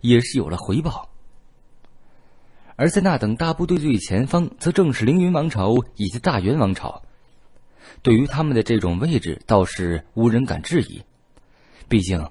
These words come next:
不管怎么样，实力摆在那里。林动一行人走在末尾的位置，而随着越发的接近那雷岩谷，林动的眉头便是越紧皱，那种波动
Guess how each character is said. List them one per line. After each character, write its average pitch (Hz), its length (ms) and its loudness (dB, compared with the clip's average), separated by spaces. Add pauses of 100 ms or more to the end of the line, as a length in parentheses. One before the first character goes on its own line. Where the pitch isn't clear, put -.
不 117 180 0
管 104 180 0
怎 - 240 -10
么 101 80 -4
样， 135 120 0 (140)
实 - 240 -2
力 170 160 -2
摆 85 160 -2
在 104 120 0
那 117 180 0
里。 76 180 -8 (2250)
林 160 220 4
动 202 180 4
一 117 100 2
行 120 180 0
人 107 280 0
走 98 180 0
在 131 140 -4
末 165 260 0
尾 82 140 -6
的 - 100 -6
位 120 160 -2
置， - 180 -10 (580)
而 113 100 0
随 104 240 0
着 104 200 0
越 107 220 0
发 117 160 -2
的 117 100 -2
接 120 160 0
近 117 200 -2
那 92 100 0
雷 90 160 -2
岩 120 180 0
谷， - 200 -6 (240)
林 160 160 2
动 175 180 2
的 110 80 2
眉 110 140 0
头 98 400 0 (180)
便 107 240 4
是 - 140 -8
越 123 160 4
紧 78 220 -6
皱， - 280 -2 (720)
那 151 180 2
种 98 180 -2
波 104 160 2
动 90 300 0